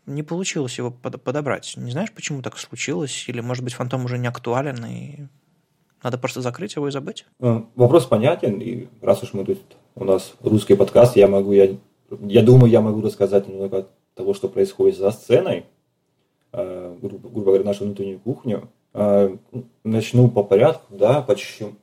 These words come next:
Speaker 2: почему не поднимался вопрос спонсорства. На самом деле он поднимался и дав-, довольно давно, э, потому что пом-, помимо,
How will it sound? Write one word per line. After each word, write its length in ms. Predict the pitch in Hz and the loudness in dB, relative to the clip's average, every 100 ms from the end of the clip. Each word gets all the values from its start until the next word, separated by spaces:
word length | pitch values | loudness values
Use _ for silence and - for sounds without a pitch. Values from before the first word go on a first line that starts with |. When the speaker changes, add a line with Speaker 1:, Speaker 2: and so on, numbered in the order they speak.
| _ _ - | _ _ -10
Speaker 2:
почему 840 | 110 - 110 110 143 147 143 139 127 - | -10 -8 -4 0 2 0 -6 -8 -12 -14
не 100 | 98 | -10
поднимался 440 | 87 92 101 107 | -8 -4 -4 -4
вопрос 300 | 98 - 98 | -10 -6 -8
спонсорства. 600 | - - 101 - - 95 | -8 -8 -6 -6 -12 -10
На 80 | 101 | -2
самом 280 | 180 175 123 | 2 4 4
деле 140 | 113 | 4
он 120 | 110 | 2
поднимался 640 | 101 98 98 98 104 92 92 | 0 -2 -2 -2 -2 -2 -10
и 180 | 87 82 - | -10 -18 -6
дав-, 360 | 107 - - | -2 -2 -2
довольно 340 | 107 104 101 98 | 0 0 0 -4
давно, 680 | 98 95 98 120 196 - _ _ _ _ _ _ _ - | -6 -8 -2 2 2 -2 _ _ _ _ _ _ _ -6
э, 260 | 98 98 | -2 -2
потому 200 | 95 101 - | -2 -4 -4
что 160 | - | -6
пом-, 60 | 101 | 2
помимо, 920 | 127 131 135 120 107 101 98 92 | 6 6 6 6 6 4 2 -6